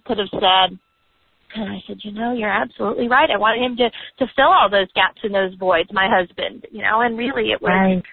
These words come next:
Speaker 1: it was Papa that I needed to go to. And so I'll never forget that sweet voice he had for me that day so many years ago, and that has carried me through so many moments, just moment after moment of, 'cause I'm still in the same, the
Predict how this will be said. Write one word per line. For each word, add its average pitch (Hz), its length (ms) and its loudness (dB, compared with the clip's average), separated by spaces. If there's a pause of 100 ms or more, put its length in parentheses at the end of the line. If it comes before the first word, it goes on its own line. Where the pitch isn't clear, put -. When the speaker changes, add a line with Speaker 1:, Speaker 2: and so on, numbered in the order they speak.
(140)
Speaker 1:
it 254 100 -2
was 254 120 0 (100)
Papa 247 400 2
that 190 160 2
I 190 100 0
needed 185 280 -10
to 185 80 -8
go 180 180 -4 (120)
to. 185 160 -2
And 190 220 -4
so 196 200 2 (420)
I'll 220 120 -10
never 233 340 -2
forget 226 320 0
that 185 160 0 (120)
sweet 196 160 -16
voice 185 300 0
he 202 100 -8
had 185 240 -2
for 185 80 -14
me 180 140 -12
that 180 220 -4
day 180 360 0
so 220 140 2
many 208 180 -6
years 180 440 -8
ago, 180 340 -4
and 190 140 -6
that 190 100 0
has - 100 -8 (120)
carried 180 400 -6
me 170 340 -14
through - 260 -10 (300)
so 226 300 2
many 170 340 0
moments, - 420 -4 (160)
just 190 160 -12
moment 208 380 0
after 180 340 -2
moment 175 440 -6
of, 165 240 2 (640)
'cause 294 120 -6
I'm 403 180 -2
still 453 220 2
in 370 80 -2
the 285 160 0
same, 233 300 0 (500)
the 233 140 -8